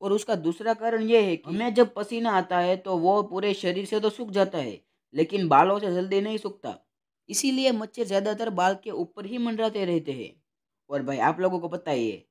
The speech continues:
कि मच्छर कितनी बीमारियां फैलाते हैं, डेंगू, मलेरिया और कई सारी। इससे बचने के लिए हम पसीना छोड़ना, तेल डालना तो बंद नहीं कर सकते, लेकिन हम जेल डालना और प्रदूषण फैलाना तो बंद कर ही सकते हैं।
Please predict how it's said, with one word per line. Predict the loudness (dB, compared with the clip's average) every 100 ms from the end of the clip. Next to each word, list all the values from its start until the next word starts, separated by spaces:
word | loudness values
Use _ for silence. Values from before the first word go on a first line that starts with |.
| _ -8
कि |
मच्छर | -2 -2 0 -2
कितनी | -4 -14 -2 0
बीमारियां | 2 4 4 4
फैलाते | 4 0 0 -4
हैं, | -6 -16 _ _ _ _ 4
डेंगू, | 4 4 0 -2 -2 0
मलेरिया | 2 2 2 -2 0
और | 0 0
कई | 4 4
सारी। | 4 -4 -10 -20 _ _ _ _ _ -14
इससे | -8 0 2
बचने | 2 0 -2 0
के | 4
लिए | 8 8 6
हम | 2 0
पसीना | -4 -4 -6
छोड़ना, | -2 -2 0 0 -2 -6 _ _ 2
तेल | 2 4
डालना | 2 0
तो | -2
बंद | -2 -2
नहीं | -2
कर | -4 -4
सकते, | -4 -12 -18 -18 _ _ _ _ _ -4
लेकिन | -4 0 4
हम | 4 4
जेल | 4 4 6
डालना | 4 2 -4 -6 -10
और | -14
प्रदूषण | -8 -2 -2 -2
फैलाना | -4 -2 -2
तो | -4 -4
बंद | -4 -4
कर | 0
ही | 0
सकते | -2 -6 -16
हैं। | -16